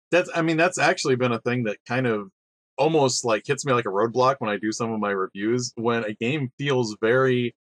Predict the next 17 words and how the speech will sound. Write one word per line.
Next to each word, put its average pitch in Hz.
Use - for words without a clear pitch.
like, 120
more 127
story-focused 147
and 117
more 123
abstract. 117
And 135
then 147
out 147
of 135
the 123
blue, 127
there 143
is 120
a 113
mechanic 120
that 120